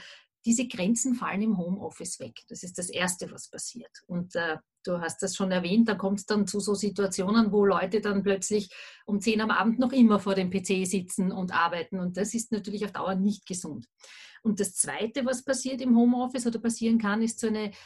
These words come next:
ist ein starkes Gefühl der Isolation. Weil man arbeitet alleine, man ist wesentlich fokussierter in den meisten Fällen als im Büro, aber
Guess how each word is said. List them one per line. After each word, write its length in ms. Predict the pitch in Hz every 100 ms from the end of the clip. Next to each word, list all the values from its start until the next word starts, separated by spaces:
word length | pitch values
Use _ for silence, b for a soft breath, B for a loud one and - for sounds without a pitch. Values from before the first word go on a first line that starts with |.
| B
ist 100 | 226
ein 80 | 233
starkes 460 | 226 165 180 247 -
Gefühl 260 | 233 233
der 160 | 240 233
Isolation. 920 | 233 247 254 254 - 175 185 147 - -
Weil 260 | 208 208 -
man 200 | 226 226
arbeitet 460 | 196 220 233 233 -
alleine, 540 | 175 160 220 311 349
man 420 | 202 208 208 202
ist 480 | 196 - 196 - _ 247 _ _ 233 _ -
wesentlich 420 | 208 240 247 233
fokussierter 640 | 254 247 240 226 233 285
in 80 | 285
den 120 | 277
meisten 340 | 240 240 - 240
Fällen 300 | 220 240 240
als 140 | 240
im 140 | 240
Büro, 340 | 233 240 226 277
aber 520 | 180 165 240 - 330